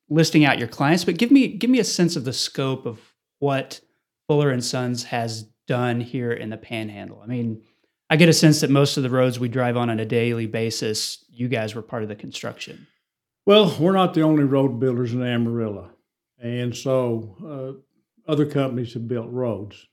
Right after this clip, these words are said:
Speaker 2: But you'd be hard-pressed to do much traveling in Amarillo and not come across one we've done. My dad, uh, I mentioned work at, uh,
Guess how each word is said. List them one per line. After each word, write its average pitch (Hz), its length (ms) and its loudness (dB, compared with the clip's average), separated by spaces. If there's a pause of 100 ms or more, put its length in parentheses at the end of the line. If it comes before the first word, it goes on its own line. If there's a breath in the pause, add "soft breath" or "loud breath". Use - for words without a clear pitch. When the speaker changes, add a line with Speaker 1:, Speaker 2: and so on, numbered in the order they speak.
(960)
Speaker 2:
But 135 260 2
you'd 156 220 4
be 143 140 4
hard-pressed 139 1080 0
to 127 220 -2
do 127 180 -2
much 131 320 0
traveling 127 640 -2
in 120 100 -2
Amarillo 120 680 -4 (220)
and 120 480 -6
not 143 260 -2
come 135 180 -2
across 120 420 -6
one 127 260 -4
we've 110 260 -4
done. 107 440 -8 (160)
My 135 180 0
dad, 135 600 2
uh, 127 240 0
I 143 80 -2
mentioned 165 380 6
work 139 440 2
at, 123 360 -2
uh, 117 180 -4